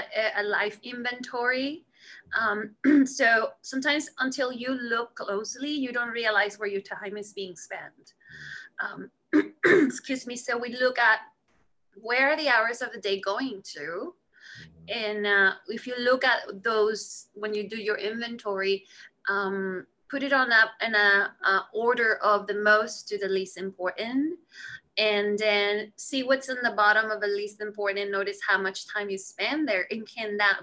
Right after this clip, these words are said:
Speaker 1: be, can we swap? That's how I get to work with them. Okay, can we use that time for you?
Speaker 2: Mm.
Speaker 1: For you, for what really matters, assuming that you should be in that list <laughs> of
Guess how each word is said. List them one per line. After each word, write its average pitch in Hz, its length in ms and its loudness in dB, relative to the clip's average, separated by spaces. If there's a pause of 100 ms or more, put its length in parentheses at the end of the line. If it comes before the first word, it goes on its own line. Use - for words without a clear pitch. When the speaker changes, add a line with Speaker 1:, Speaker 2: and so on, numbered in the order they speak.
Speaker 1:
be, 208 280 -8 (460)
can 240 220 -6
we 226 140 -6
swap? 202 640 4 (100)
That's 214 180 4
how 220 180 4
I 202 60 2
get 202 200 -6
to 185 80 -8
work 220 280 -4
with 190 120 -6
them. 175 140 -4
Okay, - 180 -12
can 226 260 -10
we 226 140 -10
use 262 280 -2
that 240 260 4 (260)
time 202 400 0
for - 180 -6
you? 226 540 -2 (600)
Speaker 2:
Mm. 82 360 -16 (160)
Speaker 1:
For 233 200 -6
you, 214 720 -6 (380)
for 254 240 2
what 247 200 6
really 254 280 -4
matters, 240 540 4
assuming 233 480 -6
that 208 240 -2
you 294 500 -2 (300)
should 294 260 -6
be 311 180 2
in 302 140 2
that - 180 -2
list - 520 -6 (320)
<laughs> - 340 -10
of 233 160 2